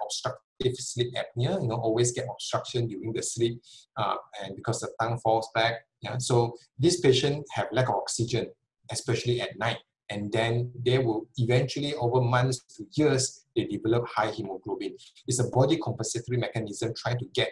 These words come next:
more oxygen into our body by increasing the hemoglobin level. Some patient with lung problem will also have the same problem, like asthma or chronic smoker have some chronic lung disease.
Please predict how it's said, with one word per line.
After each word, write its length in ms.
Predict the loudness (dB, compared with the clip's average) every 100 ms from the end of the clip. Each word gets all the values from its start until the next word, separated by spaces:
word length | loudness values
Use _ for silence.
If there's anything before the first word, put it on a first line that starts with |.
| 2
more 280 | 6 6 6
oxygen 420 | -2 -6 -4 -6 -10
into 240 | -12 -6
our 220 | -4 -4 -4
body 320 | -6 -6 -12 _ -4
by 120 | -4 -4
increasing 520 | -10 -8 -4 -4 -2 -2
the 120 | -4
hemoglobin 580 | -8 -12 -8 -8 -8 -8
level. 380 | -8 -8 -12 -14 -20 -12
Some 340 | 2 4 6
patient 340 | 6 4 4 2
with 100 | 2
lung 300 | 4 4 4
problem 380 | 2 4 4 0
will 120 | -4
also 240 | -6 -4
have 180 | -4 -6 -8
the 80 |
same 240 | -8 -8 -8
problem, 320 | -10 -10 -10 -14 -10
like 120 | -8 -4
asthma 520 | -4 -2 0 0 0 -2 -4
or 160 | -6 -4
chronic 300 | -2 -2 -2
smoker 500 | -4 -6 -6 -6 -6
have 80 | -6
some 220 | -10 -12 -8
chronic 280 | -6 -4 -2
lung 260 | 0 0 -2
disease. 600 | -8 -10 -8 -10 -10